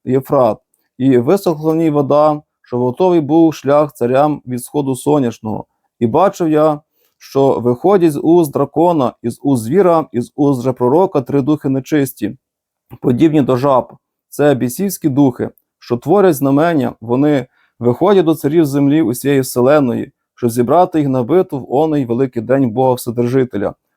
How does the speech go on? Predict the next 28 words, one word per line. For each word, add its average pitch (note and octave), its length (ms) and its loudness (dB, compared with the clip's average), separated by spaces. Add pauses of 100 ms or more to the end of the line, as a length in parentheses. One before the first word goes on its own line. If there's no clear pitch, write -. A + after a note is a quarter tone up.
(160)
"Ось E3 320 0
іду, B2 260 2
як C3 140 4
злодій, B2+ 540 0
блажений, D#3+ 640 -2
хто B2+ 180 -6
пильнує D#3 540 0
і A#2+ 80 -2
береже B2+ 560 2
одежу C3+ 420 -2
свою, A#2+ 440 -2 (280)
щоб A#2+ 220 -2
не A#2+ 120 2
ходити E3 520 0
йому D3 220 0
нагим C3+ 480 0 (320)
і A#2+ 100 0
щоб A#2 340 -2
не A2+ 240 0
побачити C3+ 720 0
сорому C3+ 460 -2
його. A#2 400 -4 (320)
І B2 100 4
він C#3+ 260 4
зібрав A#2+ 580 2
їх D#3+ 180 -6
на C#3+ 100 -6
місце, C#3 520 -6